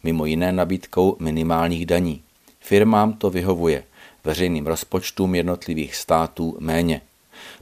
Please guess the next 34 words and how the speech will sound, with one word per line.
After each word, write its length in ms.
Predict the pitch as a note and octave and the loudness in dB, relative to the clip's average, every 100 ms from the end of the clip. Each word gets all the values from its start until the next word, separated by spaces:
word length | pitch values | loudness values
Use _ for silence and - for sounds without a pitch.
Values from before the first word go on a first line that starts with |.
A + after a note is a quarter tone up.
| - | -4
Navíc 300 | E2+ C3 C3 | 0 0 -2
firmy 320 | - E2+ F#2 | 0 0 0
jsou 160 | G2 G2+ | 0 0
ve 120 | F#2 | 0
stávajícím 640 | - F2 E2 F#2 G2+ - D2+ | -2 0 0 0 -2 -6 -4
režimu 520 | D#2+ D#2 E2+ E2+ - | -4 -2 0 0 -2
motivovány 680 | E2 D#2+ - F2 F2 F2+ - | -4 -4 0 2 4 4 2
přesouvat 600 | - - - F#2 E2+ F2 | -4 -8 -6 -2 -2 -2
se 80 | - | -2
do 120 | F2+ | -2
daňových 480 | D#2+ D#2+ E2 F2+ - | 0 0 -2 -4 -2
rájů, 380 | F2+ F#2 F#2 C#2+ - | 0 2 2 -2 -8
kde 180 | D#2+ D#2 | -8 -6
fiktivně 520 | - - F2+ F2 F2 | -8 -8 -4 -4 -4
sídlí, 480 | - F#2+ F2 D#2+ C#2+ - - - | -4 -4 -4 -4 -6 -18 -20 -8
a 100 | D#2 | -8
tedy 300 | D2+ E2 E2 | -4 -2 -2
neplatí 460 | E2 D#2+ E2+ E2 F#2+ | -2 -4 -4 -4 -2
daně 280 | E2 E2 D2 | -2 -2 -4
tam, 240 | - D#2+ F2+ | 0 0 0
kde 220 | E2 D2+ | -4 -6
sídlí 360 | - E2 D#2+ | -6 -6 -4
doopravdy, 600 | F2 F2 F#2+ F2 E2+ D#2 - _ _ _ | -2 -2 0 2 2 0 -4 _ _ _
případně 520 | - F#2 F2+ F2+ G2 F#2+ | -8 -6 0 0 2 -2
kde 160 | D#2 | -4
vytvářejí 540 | D2+ - E2+ E2 E2+ E2 | -6 -2 -2 -2 -2 -6
své 300 | - E2+ D#2+ | -2 -2 0
zisky. 460 | F2+ - - C#2 - _ _ _ _ - - - - | -2 -4 -8 -12 -14 _ _ _ _ -20 -20 -16 -6
Teď 200 | F2 - | -2 0
je 80 | |
tu 180 | G#2 A#2+ | 0 2
ale 160 | G2+ G#2+ | 4 4
nová 320 | E2+ D#2+ E2+ | 4 4 4
dohoda. 460 | E2 E2+ F2+ D#2 | 4 0 0 -2